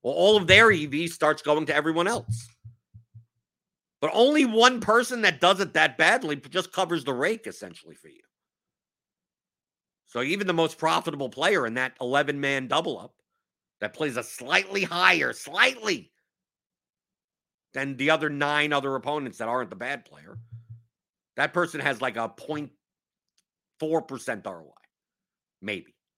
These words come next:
like, something like that. The worst may, like, break even or minus point two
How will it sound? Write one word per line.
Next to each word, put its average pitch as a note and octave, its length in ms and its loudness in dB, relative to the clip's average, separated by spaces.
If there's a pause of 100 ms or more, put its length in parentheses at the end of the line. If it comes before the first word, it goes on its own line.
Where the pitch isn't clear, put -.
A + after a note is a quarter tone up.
(140)
like, F2+ 120 -18
something G#2+ 320 -8
like G2+ 180 -8
that. - 140 -20 (1400)
The A2 80 -6
worst D#3+ 300 2
may, C3 260 0
like, A2 200 -4
break B2+ 220 0
even G#2+ 240 -10
or F2 60 -12
minus B2+ 400 -6
point C3 440 -10
two G2+ 340 -6